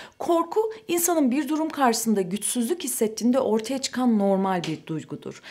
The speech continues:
Fobi ise patolojik korkulara verilen isimdir. Tehlikeli olmayan durumlar için korku söz konusudur. Heyecan derecesindedir, yaşam kalitesini düşürebilir, rahatsızlık verir ve günlük yaşamı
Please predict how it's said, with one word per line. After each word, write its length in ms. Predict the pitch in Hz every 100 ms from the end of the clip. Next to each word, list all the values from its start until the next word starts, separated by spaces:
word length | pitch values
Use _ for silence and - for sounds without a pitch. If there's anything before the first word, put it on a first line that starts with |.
| - -
Fobi 320 | - 339 427
ise 420 | 359 - 330 415 - -
patolojik 600 | 214 214 202 196 190 -
korkulara 580 | 320 294 285 254 233 220
verilen 340 | 185 156 151
isimdir. 520 | 151 - 156 143 - - - -
Tehlikeli 460 | 311 277 247 294 285
olmayan 420 | 285 269 226 220
durumlar 340 | 220 226 240
için 260 | 214 - 220
korku 440 | - 214 196 233
söz 300 | 226 170 165
konusudur. 560 | - 151 143 - - -
Heyecan 800 | - - 190 196 196 226 214 190
derecesindedir, 1000 | 175 165 156 151 - 156 147 147 262 339 - -
yaşam 360 | 196 - 226 226
kalitesini 680 | 220 190 190 170 190 170 147
düşürebilir, 680 | 156 - 160 156 214 311 - - -
rahatsızlık 840 | 175 170 175 - 190 190 311 -
verir 300 | 330 370 381 - - 233
ve 80 |
günlük 460 | 196 175 214 294 -
yaşamı 540 | 220 - 214 226 349